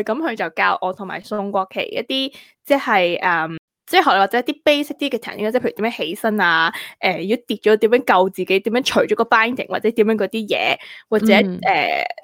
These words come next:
Speaker 1: 唔知點樣，即係點樣 turn 啊，成啊嗰啲，即係佢教啲好 basic 嘅嘢嘅。咁但係我自己都依然係好怕死嘅，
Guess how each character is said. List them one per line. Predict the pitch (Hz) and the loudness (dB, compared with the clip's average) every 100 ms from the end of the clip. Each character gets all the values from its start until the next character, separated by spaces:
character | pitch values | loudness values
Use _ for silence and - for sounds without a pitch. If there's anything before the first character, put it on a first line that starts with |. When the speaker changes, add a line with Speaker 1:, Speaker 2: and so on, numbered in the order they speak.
| _ _ _ _ - | _ _ _ _ -2
Speaker 1:
唔 | 208 | 2
知 | 294 | 2
點 | 311 233 | 2 2
樣， | 220 240 - _ _ | 2 -4 -10 _ _
即 | - | -2
係 | 320 320 | -2 0
點 | 208 | -4
樣 | 240 | -4
turn | - - 262 226 220 214 | -4 0 4 6 6 4
啊， | 170 | 0
成 | - 190 | 0 -4
啊 | - | -4
嗰 | 190 | -6
啲， | 196 226 | 0 0
即 | |
係 | 359 | 2
佢 | - 285 | 2 2
教 | 254 226 | 2 2
啲 | 269 | 0
好 | 185 | -2
basic | - 202 - - | 0 0 -2 -12
嘅 | |
嘢 | 123 - - | -12 -10 -8
嘅。 | - - | -10 -8
咁 | 196 302 | -8 -4
但 | 370 208 | -4 -4
係 | 214 180 - - - - | 0 -2 -2 -12 -18 -2
我 | 214 196 233 | 6 6 6
自 | 240 | 0
己 | 220 247 240 | 4 4 6
都 | 349 | 4
依 | 349 349 359 | 4 4 2
然 | 196 | 2
係 | 165 | -4
好 | 180 196 | -2 0
怕 | - 143 | 2 0
死 | - | 0
嘅， | - - | -2 -2